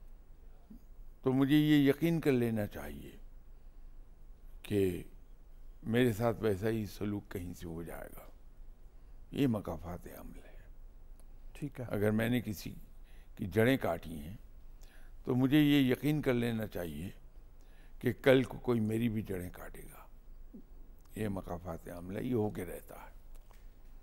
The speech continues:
Speaker 2: ठीक है।
Speaker 1: तो इसीलिए आपके और हमारे बुजुर्ग मना किया करते थे कि किसी का बुरा ना चाहो, ताकि हमारा बुरा ना हो, इस बात से मना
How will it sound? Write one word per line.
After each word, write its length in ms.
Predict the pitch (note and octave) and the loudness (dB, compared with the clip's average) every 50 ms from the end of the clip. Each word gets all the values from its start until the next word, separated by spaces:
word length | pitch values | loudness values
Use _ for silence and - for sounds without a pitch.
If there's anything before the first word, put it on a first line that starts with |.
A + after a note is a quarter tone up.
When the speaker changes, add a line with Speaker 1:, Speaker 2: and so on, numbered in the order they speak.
| - - - - - - - - - - - - | -16 -16 -16 -16 -18 -18 -20 -18 -16 -16 -14 -10
Speaker 2:
ठीक 240 | - C#3 - - | -8 -8 -8 -8
है। 60 | C3 B2 | -10 -12
Speaker 1:
तो 340 | - - - - - - - | -12 -14 -16 -16 -16 -14 -10
इसीलिए 760 | - G#2+ - - F3 F3 D3+ B2 A2 G2 F#2 F#2+ G#2 - - - - - - - - - - - - - - - - - - - - - - - - | -8 -8 -4 -2 0 0 0 2 0 0 0 0 -2 -4 -8 -10 -12 -14 -16 -16 -16 -16 -16 -16 -16 -18 -16 -16 -16 -14 -14 -14 -14 -16 -16 -16 -10
आपके 500 | - - G#2 G2+ - - - - G2 F2+ | -4 -2 0 0 -2 -4 -6 -4 -2 -2
और 200 | E2+ F2 E2+ D#2+ | 0 0 -2 -2
हमारे 320 | D2+ D#2+ F2 F2+ F#2 F#2+ F#2 | -4 -6 -4 -4 -4 -4 -4
बुजुर्ग 500 | E2+ D#2 E2+ E2+ D#2 E2+ F2+ E2+ E2 F2 | -6 -6 -6 -8 -6 -6 -8 -8 -8 -6
मना 240 | F2 F2+ G2+ G#2 G2+ | -6 -4 -4 -4 -4
किया 240 | E2+ - E2+ D#2 | -4 -6 -8 -8
करते 520 | D2+ - - - - - - - - - - | -10 -12 -14 -16 -16 -18 -16 -16 -14 -14 -14
थे 40 | - - - - - - - - - - - - - - - | -14 -16 -16 -16 -18 -18 -18 -18 -18 -16 -16 -16 -16 -10 -6
कि 100 | - C3+ | -4 -4
किसी 260 | - - D#3 B2+ D3 E3 | 0 0 0 0 2 6
का 120 | F#3 D#3 | 6 6
बुरा 260 | B2 A#2 D3+ F3+ F#3 | 6 8 8 8 8
ना 140 | E3 D#3+ D3+ | 8 6 0
चाहो, 340 | C#3 - A2 - - - - - - - - - - - - - - - - - - - - - - - - - - - - - - - - - - - - - - - - - - - - - - - - - - - - - - - | -2 -4 -6 -10 -10 -10 -12 -14 -16 -16 -16 -16 -16 -16 -16 -16 -16 -16 -16 -16 -16 -16 -18 -16 -14 -14 -14 -14 -14 -14 -14 -14 -16 -16 -16 -16 -18 -16 -16 -16 -16 -16 -16 -16 -16 -16 -14 -14 -14 -14 -14 -14 -14 -16 -16 -12 -4 2
ताकि 220 | A2 A#2 A#2+ C#3 | 4 4 6 6
हमारा 300 | C#3+ A2+ A#2+ C3+ D3 D3 | 6 6 6 6 6 6
बुरा 280 | C#3 A2+ B2+ B2 A#2+ G#2+ | 6 4 4 4 4 2
ना 100 | F#2+ E2+ | 2 -2
हो, 180 | - - - - - - - - - - - - - - - - - - - - - - - - - - - - - - - - - - - - - | -6 -10 -12 -14 -16 -16 -16 -16 -16 -18 -18 -18 -20 -20 -20 -18 -16 -16 -16 -16 -16 -16 -16 -18 -18 -18 -20 -20 -20 -20 -18 -18 -18 -18 -16 -14 -12
इस 120 | - E2 | -10 -4
बात 220 | E2+ G#2+ G#2 G#2 G2 | 2 4 4 4 4
से 160 | - - F#2 | 0 -4 -4
मना 220 | F2 E2 D2+ D2+ | -4 -4 -4 -6